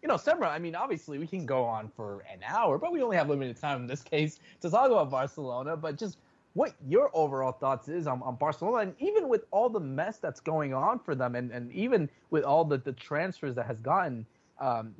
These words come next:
given to them in the, in the summer transfer window, do you think that they still have what it takes to really contend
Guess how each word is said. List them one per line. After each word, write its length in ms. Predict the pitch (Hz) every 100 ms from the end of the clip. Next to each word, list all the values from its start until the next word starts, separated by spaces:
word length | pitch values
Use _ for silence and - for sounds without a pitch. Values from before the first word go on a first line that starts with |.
| 131
given 240 | 160 185
to 100 | 160
them 160 | 143 143
in 80 | 131
the, 220 | 120 110 - _ _ _ _ _
in 80 | 156
the 80 | 120
summer 200 | 143 127
transfer 360 | - 226 - 151
window, 380 | 113 98 104 - -
do 80 |
you 200 | 226 190 - -
think 180 | 214 294
that 140 | 190
they 80 | -
still 240 | - 196
have 180 | 156 160
what 100 | 147
it 120 | 120
takes 280 | - 175 175
to 120 | -
really 420 | 117 123 160 151 135
contend 540 | 139 107 160 208